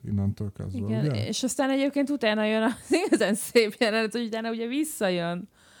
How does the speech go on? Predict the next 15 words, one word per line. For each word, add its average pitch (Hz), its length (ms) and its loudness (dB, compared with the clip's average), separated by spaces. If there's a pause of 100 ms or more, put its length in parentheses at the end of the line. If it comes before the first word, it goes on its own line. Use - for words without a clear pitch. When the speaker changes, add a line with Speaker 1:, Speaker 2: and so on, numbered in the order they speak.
(380)
Speaker 2:
ö, 202 460 4
Laci, 202 400 2
és, 214 460 2
ö, 214 220 2 (120)
igen, 233 280 4
és 214 140 2
akkor 226 280 4
van 208 120 2
az, 202 180 0
hogy 196 140 0
„Teréz, 185 760 2
mit 202 140 0
csinálsz 240 580 2
itt?” 247 280 -2
És - 240 -12